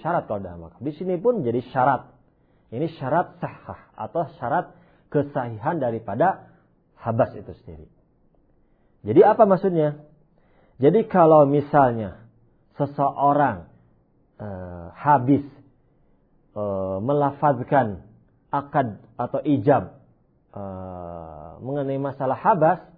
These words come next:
lalu belum terjadi penerimaan dari pihak mah-, eh, mahbus, eh, mahbus, lalu pada saat itu sang habis meninggal dunia, maka yang terjadi adalah batal daripada habas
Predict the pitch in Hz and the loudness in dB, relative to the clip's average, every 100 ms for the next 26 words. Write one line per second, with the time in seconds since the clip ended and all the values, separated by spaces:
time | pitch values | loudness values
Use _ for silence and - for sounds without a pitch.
0 | _ _ _ _ 120 139 131 131 151 180 | _ _ _ _ 2 4 4 4 4 2
1 | 156 131 139 139 139 139 131 127 120 127 | 0 2 4 4 4 2 -2 -4 0 0
2 | 127 127 131 131 _ _ _ 147 139 139 | 0 0 -2 -4 _ _ _ -2 2 2
3 | 135 147 170 185 160 123 123 123 123 131 | 2 0 -2 -4 -2 0 0 -2 -4 -6
4 | - 123 - - _ _ _ - 117 127 | -4 -4 -6 -18 _ _ _ -8 -6 -6
5 | - - 117 117 113 127 120 131 127 117 | -10 -10 -4 -4 -4 -6 -4 -4 -4 -4
6 | 117 117 127 120 123 _ _ _ _ _ | -4 -4 -6 -6 -8 _ _ _ _ _
7 | _ - 123 135 135 135 131 127 120 127 | _ -8 -2 0 0 0 -2 -4 -4 -4
8 | 131 135 127 139 131 123 123 127 127 131 | -4 -6 -6 -6 -6 -6 -4 -4 -6 -6
9 | 127 127 127 123 143 202 214 214 - - | -6 -4 -2 0 2 4 4 2 -2 -18
10 | _ _ _ 92 82 95 90 87 87 85 | _ _ _ -16 -12 -10 -10 -12 -12 -10
11 | 127 - _ _ _ _ _ _ - 82 | -12 -14 _ _ _ _ _ _ -16 -12
12 | 82 101 160 - 98 76 - 127 156 165 | -8 -6 -8 -10 -16 -16 -10 -4 -4 -6
13 | - 85 85 80 90 156 190 - _ _ | -12 -18 -18 -12 -4 -4 -4 -12 _ _
14 | _ _ - 80 76 | _ _ -20 -18 -18